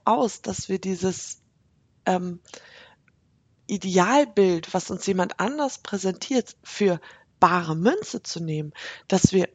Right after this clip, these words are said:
unseren Erfolg und unser Sein ständig kleinreden. Wie kommst du denn darauf, du wärst nicht gut genug?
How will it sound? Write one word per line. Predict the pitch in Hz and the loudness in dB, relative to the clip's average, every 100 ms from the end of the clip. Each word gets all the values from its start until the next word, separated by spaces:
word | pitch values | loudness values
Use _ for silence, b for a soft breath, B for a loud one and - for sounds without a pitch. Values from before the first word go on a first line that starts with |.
| _ | _
unseren | - 302 427 381 208 170 | 2 2 2 -2 -2 -2
Erfolg | - 147 - 151 139 - - - | -4 -8 -8 -6 -6 -8 -14 -12
und | 160 - | -10 -4
unser | 220 302 285 180 | -2 0 2 2
Sein | 151 156 220 302 185 - - b b b b b | 0 0 0 0 -4 -8 -14 b b b b b
ständig | - - - 240 370 349 254 - | -4 -2 0 0 0 -2 -4 -4
kleinreden. | - 233 339 466 262 - 147 143 147 156 151 _ b b b b b b b b b _ _ _ | -4 0 2 0 -2 -6 -8 -8 -10 -12 -16 _ b b b b b b b b b _ _ _
Wie | - 202 | -6 -4
kommst | - - 240 370 - - - | 0 4 4 2 -10 -14 -8
du | 285 349 - | -6 -6 -4
denn | 233 226 233 | 0 0 0
darauf, | 202 185 170 165 170 254 - - _ _ _ - | -4 -4 -4 -4 -6 -10 -14 -20 _ _ _ -8
du | 220 262 233 | -2 -2 2
wärst | 208 208 - 180 | 0 0 -6 -6
nicht | 202 - - - | -6 -6 -14 -10
gut | 311 453 | -8 -8
genug? | - 302 185 151 - | -8 -8 -8 -12 -18